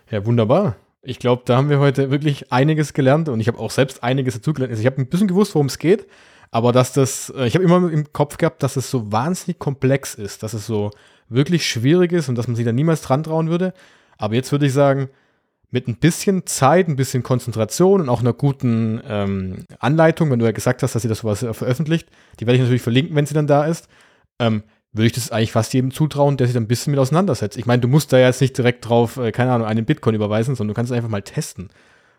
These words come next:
Und klar, der Hinder-, das Hindernis ist, dass du halt drei, theoretisch drei Bitboxen brauchst, was natürlich erstmal ein bisschen ein Aufwand ist.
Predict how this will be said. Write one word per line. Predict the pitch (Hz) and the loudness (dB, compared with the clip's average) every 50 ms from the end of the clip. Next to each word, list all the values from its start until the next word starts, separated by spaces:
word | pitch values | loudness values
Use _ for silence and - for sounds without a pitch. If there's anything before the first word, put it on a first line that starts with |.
| _ _ _ | _ _ _
Und | - 107 104 101 101 - - _ | -8 -6 -6 -6 -8 -10 -8 _
klar, | - 131 139 139 - - - _ - | 2 2 2 2 2 -4 -12 _ 0
der | 123 | 2
Hinder-, | 123 147 156 156 | 4 4 4 2
das | 135 127 | 2 4
Hindernis | 151 165 175 185 175 151 175 | 4 4 4 4 2 2 0
ist, | 160 - - | -2 0 0
dass | 147 - | 0 2
du | - | 2
halt | 131 131 135 135 _ _ | 2 2 0 -2 _ _
drei, | - 110 113 127 139 143 143 131 | -10 -2 0 2 4 4 2 2
theoretisch | 131 131 127 127 123 - | 0 -2 -2 -4 -4 -6
drei | - 117 113 | -6 -6 -6
Bitboxen | 104 - - - - - 165 160 - - 165 | -2 -2 -4 -2 0 0 0 0 0 -2 -4
brauchst, | - - 139 135 143 131 - - | 0 4 4 4 4 2 0 -4
was | 120 110 - | -4 -2 -2
natürlich | 117 - - 117 120 | -4 -4 -4 -4 -4
erstmal | 117 113 - - 110 | -4 -4 -4 -4 -4
ein | 104 | -4
bisschen | 101 110 107 - 107 101 98 | -4 -4 -6 -4 -6 -6 -4
ein | 101 | -2
Aufwand | 104 131 156 151 - 180 175 170 | 0 0 0 0 0 0 0 0
ist. | 175 175 - | 0 -2 -2